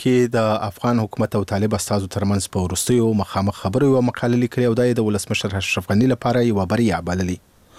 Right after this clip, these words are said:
ورځپاڼه وایي په داسې حال کې چې د دې خبرو څخه حکومتي هیئت راستون شوی،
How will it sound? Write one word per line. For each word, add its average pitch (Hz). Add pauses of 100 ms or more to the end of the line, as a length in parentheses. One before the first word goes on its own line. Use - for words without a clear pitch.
(440)
ورځپاڼه 170
وایي 165 (100)
په 160
داسې 151
حال 135
کې 139
چې 147
د 123
دې 131
خبرو 123
څخه 117
حکومتي 104
هیئت 107
راستون 95
شوی، 151